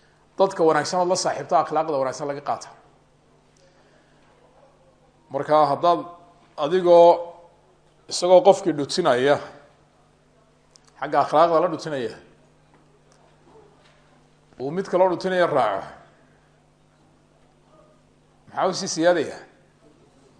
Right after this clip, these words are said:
Ya, marka waxay noqonaysaa maamaadii Soomaalida ee odhan jirtay, "Anigoo ooyayay marka horeba,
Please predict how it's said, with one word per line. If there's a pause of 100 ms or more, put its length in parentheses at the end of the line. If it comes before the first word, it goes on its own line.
(680)
Ya, (140)
marka
waxay
noqonaysaa
maamaadii
Soomaalida
ee
odhan
jirtay, (1200)
"Anigoo (100)
ooyayay
marka
horeba,